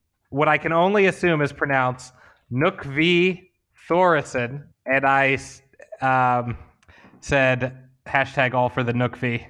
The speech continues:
And then when no one laughed at that, I, <laughs> I said it again.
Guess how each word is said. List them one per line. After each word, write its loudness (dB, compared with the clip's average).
And 0
then 0
when 0
no 4
one 2
laughed 0
at -4
that, -2
I, -2
<laughs> -20
I 0
said 0
it -2
again. -8